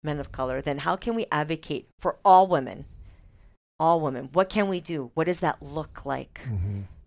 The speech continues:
Speaker 1: You know, and, and what are some of the challenges when we try to advocate for others? But I was, and still am, a little bit scared about launching this program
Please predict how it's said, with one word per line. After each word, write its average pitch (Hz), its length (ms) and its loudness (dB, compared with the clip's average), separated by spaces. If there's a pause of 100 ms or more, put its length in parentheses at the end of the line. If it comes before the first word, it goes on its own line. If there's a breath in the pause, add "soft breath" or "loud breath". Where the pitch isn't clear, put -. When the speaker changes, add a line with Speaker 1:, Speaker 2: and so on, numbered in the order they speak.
Speaker 1:
You 151 140 -6
know, 151 340 -4
and, 160 340 -2
and 147 380 -6
what 180 120 0
are 180 40 0
some 185 140 -8
of 185 40 -2
the 175 60 -2
challenges 160 460 -2
when 151 100 -4
we 147 60 -4
try 147 160 -6
to 135 160 -4
advocate 139 400 -6
for 135 100 -8
others? 123 480 -12 (260)
But 160 140 0
I 175 120 6
was, 208 440 0 (220 soft breath)
and 165 120 -2
still 196 320 2
am, 156 440 -2 (200)
a 160 40 -4
little 170 240 0
bit 135 320 -2 (100)
scared 165 540 -4
about 147 240 -2
launching 147 340 -6
this 123 140 -10
program 139 480 -10